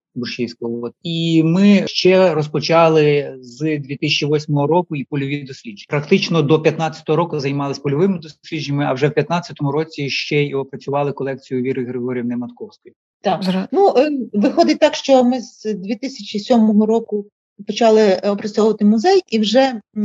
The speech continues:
Speaker 2: в дванадцятому році книжка вийшла, вона суто по музейній колекції. Там була зібрана технологія, завдяки якій можна створити борщівську народну сорочку. Там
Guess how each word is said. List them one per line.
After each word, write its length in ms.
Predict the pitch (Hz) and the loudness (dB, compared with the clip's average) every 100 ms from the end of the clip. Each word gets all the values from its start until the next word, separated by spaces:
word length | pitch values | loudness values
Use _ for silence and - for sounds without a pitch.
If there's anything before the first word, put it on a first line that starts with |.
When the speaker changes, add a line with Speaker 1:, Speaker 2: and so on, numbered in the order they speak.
| 202 | -2
Speaker 2:
в 40 | |
дванадцятому 580 | 196 226 254 254 - 226 | 0 0 0 0 0 0
році 300 | 320 339 254 | 0 -2 -4
книжка 300 | 240 277 - | -4 -4 -4
вийшла, 400 | 214 202 294 - | -4 -2 -2 0
вона 240 | 226 226 240 | 2 2 0
суто 280 | - 285 247 | -6 -12 -2
по 60 | 233 | 2
музейній 440 | 233 220 214 208 | 4 4 2 2
колекції. 300 | - 170 135 _ - | 0 -10 -14 _ -2
Там 280 | 277 247 202 | 0 0 0
була 420 | 196 247 240 220 | -2 4 4 4
зібрана 720 | 185 185 185 220 233 220 220 | -2 -6 -2 0 2 2 2
технологія, 840 | 214 240 233 233 214 196 196 190 185 | -2 -2 2 4 4 0 -4 -6 -6
завдяки 460 | 196 180 202 214 202 | -4 -4 -2 0 0
якій 300 | 202 202 190 | -2 -2 0
можна 340 | 185 180 185 | 0 -2 -6
створити 500 | 180 - 180 160 - | -14 -8 -6 -4 -6
борщівську 560 | 170 170 - 175 - 202 | -10 -8 -10 -12 -6 -2
народну 360 | 196 202 196 | 0 0 0
сорочку. 460 | 202 214 226 220 196 | 0 -2 -2 -4 -8
Там 200 | 185 | -6